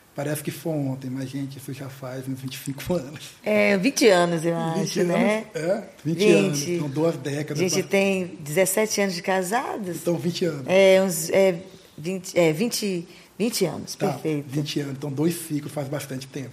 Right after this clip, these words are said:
Speaker 2: É.
Speaker 1: Meu Deus, parece que foi ontem. E eu quero deixar aqui uma palavra aos profetas. Aqueles que foram feridos na caminhada.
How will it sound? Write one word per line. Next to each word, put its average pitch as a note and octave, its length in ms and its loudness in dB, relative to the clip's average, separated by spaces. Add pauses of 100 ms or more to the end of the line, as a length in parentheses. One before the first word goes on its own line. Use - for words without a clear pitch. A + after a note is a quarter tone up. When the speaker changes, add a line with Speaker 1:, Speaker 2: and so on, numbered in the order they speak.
Speaker 2:
É. E3+ 200 -2
Speaker 1:
Meu D3+ 80 0
Deus, D3 120 -4
parece C#3 240 -6
que - 60 -16
foi - 200 -8
ontem. C3 340 -8 (920)
E C#3 60 -8
eu C#3+ 60 -6
quero D#3 180 -4
deixar E3+ 220 -2
aqui E3+ 120 -8
uma E3+ 160 -2
palavra C#3+ 580 -8 (1300)
aos C3 220 -10
profetas. C#3 640 -8 (1900)
Aqueles F3 340 2
que F#3+ 100 -6
foram E3+ 280 0
feridos D3+ 440 -2
na C#3+ 80 -4
caminhada. B2+ 580 -8